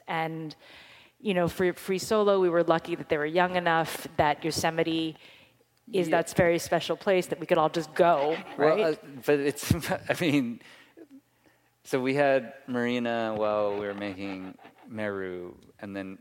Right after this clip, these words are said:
Speaker 2: we had James two months into production on Free Solo. So we're in Yosemite with, like, our whole crew, all of, like, you know, my, like, my heavy,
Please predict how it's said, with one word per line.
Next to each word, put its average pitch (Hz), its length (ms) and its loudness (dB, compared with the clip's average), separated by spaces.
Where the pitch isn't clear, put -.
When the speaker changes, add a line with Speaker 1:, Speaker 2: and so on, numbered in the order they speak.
Speaker 2:
we 98 160 -12
had 92 440 -8
James 95 920 -12
two 131 200 -2
months 107 400 -4
into 95 180 -14
production 95 540 -6
on 90 120 -8
Free 92 200 -12
Solo. - 500 -6
So 104 520 -2
we're 117 160 0
in 139 100 2
Yosemite 117 800 -2
with, 98 300 -6
like, 95 220 -2
our 98 180 -6
whole 113 180 -2
crew, 98 680 -6
all 117 240 4
of, 101 160 0
like, 98 380 -4
you 117 140 -8
know, 95 160 -8
my, 98 160 -10
like, 92 220 -8
my 98 140 -10
heavy, 98 640 -8